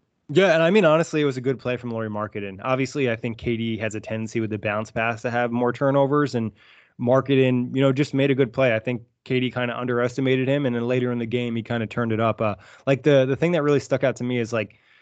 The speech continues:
Markkanen did a solid job, but then it would've got to the point where he was, like, had him in the post on baseline, and then he beat him off dribble and got the wide open dunk. That's kinda when you knew that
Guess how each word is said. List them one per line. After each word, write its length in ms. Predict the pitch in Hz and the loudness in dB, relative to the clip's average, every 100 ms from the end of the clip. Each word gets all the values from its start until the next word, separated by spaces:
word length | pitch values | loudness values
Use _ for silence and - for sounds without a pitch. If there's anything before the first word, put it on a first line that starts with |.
| _ _ | _ _
Markkanen 300 | 185 214 233 | -2 0 0
did 120 | 196 | 2
a 60 | 151 | 0
solid 320 | - 131 131 | 0 0 0
job, 300 | 110 110 120 | -2 -2 -2
but 100 | 123 | -2
then 140 | 123 135 | -2 0
it 20 | |
would've 160 | 135 120 | 0 0
got 200 | 123 120 | -2 -2
to 60 | |
the 60 | 117 | -8
point 280 | - 123 117 | -6 -6 -4
where 100 | 107 | -2
he 100 | 120 | -2
was, 140 | 117 | 0
like, 160 | 120 104 | -2 -4
had 220 | 107 117 | -2 -2
him 80 | 120 | -2
in 80 | |
the 60 | 110 | -4
post 280 | - 117 123 | -4 -4 -4
on 100 | 104 | -4
baseline, 460 | 107 110 123 117 | -4 -4 -4 -2
and 100 | 117 | -2
then 100 | 113 | -2
he 100 | 117 | -4
beat 240 | 104 117 117 | -2 -2 0
him 80 | 117 | 0
off 160 | 113 | -2
dribble 340 | - 113 120 113 | -2 0 0 0
and 80 | |
got 160 | 107 110 | 0 -2
the 100 | 113 | -2
wide 200 | 104 110 | 0 0
open 240 | 110 107 | -2 -4
dunk. 320 | 101 110 117 - _ - | -4 -2 -2 -8 _ -4
That's 200 | 123 - | -4 0
kinda 240 | 131 120 | 0 0
when 120 | 113 | -2
you 120 | 117 | -4
knew 200 | 110 113 107 | -2 -2 -2
that 200 | 107 | -4